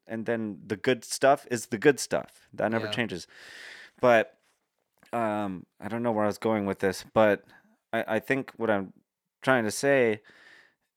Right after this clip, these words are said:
Speaker 1: is that I, I really believe you're on the right track, and I think you know it too, and I'm really glad that you do, because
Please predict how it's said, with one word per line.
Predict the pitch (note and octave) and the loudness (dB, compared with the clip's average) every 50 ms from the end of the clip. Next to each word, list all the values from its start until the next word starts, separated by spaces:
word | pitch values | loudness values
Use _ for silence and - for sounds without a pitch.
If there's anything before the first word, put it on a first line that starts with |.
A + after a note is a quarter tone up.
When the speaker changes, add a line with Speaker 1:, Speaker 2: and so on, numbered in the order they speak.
| _ _ - | _ _ -6
Speaker 1:
is | A2+ G#2+ F#2+ F#2 - | -6 -6 -6 -6 -2
that | A2 A2+ G#2+ G#2 | 0 2 4 4
I, | G#2+ A2+ G#2 - - - _ _ _ _ _ _ _ _ _ _ _ _ _ _ _ - - - G#2 | 4 2 2 0 -4 -12 _ _ _ _ _ _ _ _ _ _ _ _ _ _ _ -20 -10 -4 -2
I | A2+ A2+ A2+ | 0 2 2
really | A#2 A#2 C3+ D#3 D#3 C#3 | 2 4 4 6 6 4
believe | A#2+ B2+ C#3+ D3 C3+ A#2+ | 4 2 0 0 0 0
you're | B2 B2 | 2 2
on | B2 A#2+ A#2 | 2 4 2
the | A2 G#2+ | 2 2
right | A2+ A#2 A#2+ G#2+ - | 2 2 2 0 -4
track, | - - C3 B2+ B2 A#2 G#2 F#2+ - - - - - _ _ _ _ _ _ _ _ _ _ _ _ | -4 0 4 4 6 6 4 2 0 -6 -18 -20 -20 _ _ _ _ _ _ _ _ _ _ _ _
and | G#2+ A2+ A2 G#2+ G#2 G#2 G2+ G2 - - | -4 -2 -2 -2 -4 -6 -8 -10 -8 -6
I | G#2+ | -4
think | - - C3+ C3+ | -4 -4 -4 -4
you | C#3+ C#3 | -4 -2
know | C3 B2+ B2+ B2 B2 A2+ | 0 2 4 4 4 2
it | - - - | 2 0 -4
too, | - C3 A#2 G#2+ G2+ F#2 F#2+ - _ _ _ | -4 -2 0 0 0 -2 -4 -8 _ _ _
and | - G#2 G#2 | -4 -4 -2
I'm | G2+ G#2 | -2 -2
really | A2 A#2 A#2 G#2+ F#2+ | 0 0 0 0 0
glad | - A2+ A2 A2 A2 A2 | 2 4 4 4 4 0
that | G2 C#2+ | -2 -4
you | G#2 F#2 | -4 -4
do, | F2 B2 B2 G#2+ F2+ F2 F2+ - _ _ - - - - - - - - - _ _ _ | -2 0 0 2 0 -2 -4 -8 _ _ -20 -20 -20 -20 -20 -20 -20 -20 -20 _ _ _
because | - A2+ - - A#2 A2 G#2 G#2 G#2 G2 F#2+ F#2+ - - - - - - | -8 -8 -4 0 2 4 4 4 4 2 0 -4 -6 -8 -8 -10 -12 -16